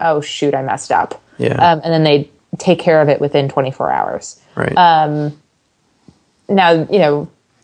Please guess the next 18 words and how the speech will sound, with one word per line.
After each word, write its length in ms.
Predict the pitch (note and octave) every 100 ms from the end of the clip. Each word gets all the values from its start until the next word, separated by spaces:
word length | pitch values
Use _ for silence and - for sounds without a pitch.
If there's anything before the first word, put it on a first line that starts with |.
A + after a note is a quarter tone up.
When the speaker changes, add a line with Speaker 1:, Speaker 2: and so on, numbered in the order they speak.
| _ - - - - -
Speaker 1:
so 140 | B3
the 60 | A#3
great 160 | B3
thing 80 | C#4
about 100 | B3+
the 60 | G3
blog 280 | F3+ E3 D#3+
post, 280 | D#3 D#3+ -
which 140 | D3
of 60 | -
course 260 | E3+ D#3+
we'll 100 | D#3
link 180 | D3+ D3+
to 100 | -
in 100 | D3
the 80 | C#3+
show 160 | A#3 G#3+
notes, 460 | F#3+ F#3 - -